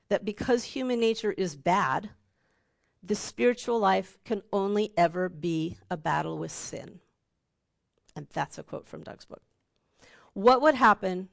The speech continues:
if instead we believed that not only human nature, but the human condition itself is meant for good,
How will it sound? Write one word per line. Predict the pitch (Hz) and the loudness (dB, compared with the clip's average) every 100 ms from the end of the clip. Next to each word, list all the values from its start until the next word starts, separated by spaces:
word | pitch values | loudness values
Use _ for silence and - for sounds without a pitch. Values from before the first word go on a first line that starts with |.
| _ - | _ -4
if | 180 | -4
instead | 175 - - 269 214 185 - | -6 -6 4 6 6 2 -4
we | 190 | -6
believed | 170 180 160 143 180 - - _ _ _ _ _ _ | -4 -2 0 -2 -4 -12 -20 _ _ _ _ _ _
that | 180 220 - | 2 4 4
not | 220 233 233 | 6 6 6
only | 247 247 233 | 2 2 0
human | 208 - 202 185 | -2 -6 -4 -2
nature, | 202 262 - 143 - 247 _ _ _ _ _ _ _ _ - | -2 -2 -4 -8 -8 -14 _ _ _ _ _ _ _ _ -4
but | 214 | -2
the | 220 | -2
human | 220 - 247 247 233 | -4 -6 -2 -2 -2
condition | - 208 214 - 196 | -4 -4 -6 -6 -6
itself | 180 - - 262 165 185 - _ _ _ _ _ _ _ _ - | -6 -8 2 4 4 0 -14 _ _ _ _ _ _ _ _ -6
is | 247 247 | -4 -2
meant | 269 262 | -4 -4
for | - 254 220 | -6 -6 -6
good, | 175 247 269 151 | -2 0 0 -4